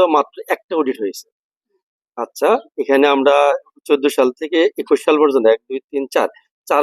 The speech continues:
বছরের অডিট দেখলাম। অডিট আপত্তির প্রেক্ষিতে প্রায় তেরো কোটি সাতাশি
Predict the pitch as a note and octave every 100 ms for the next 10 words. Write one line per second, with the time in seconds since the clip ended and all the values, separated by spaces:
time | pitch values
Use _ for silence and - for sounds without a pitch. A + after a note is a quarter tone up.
0 | D3 C#3+ D#3+ E3+ - - C3 B2+ F3+ -
1 | G3+ D3+ A#2+ A#2 C3 B3 - _ _ _
2 | _ - C#3 E3+ F3 D3 - - F3+ F3
3 | G3 F3 - G3 F#3+ - - A#2 - _
4 | _ _ _ _ _ _ _ _ _ _
5 | _ _ _ _ - D3 C3+ - _ -
6 | E3 E3+ E3 D#3+ F#3 F#3+ C4+ - C#3 -
7 | -